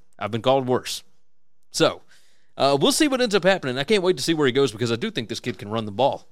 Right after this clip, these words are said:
Like, I think he's awesome. Uh, but we'll see. We'll see. I, I think he's going to end up somewhere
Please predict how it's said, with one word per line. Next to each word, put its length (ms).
Like, 120
I 80
think 180
he's 160
awesome. 280
Uh, 180
but 160
we'll 140
see. 240
We'll 120
see. 220
I, 120
I 100
think 260
he's 180
going 200
to 180
end 120
up 140
somewhere 540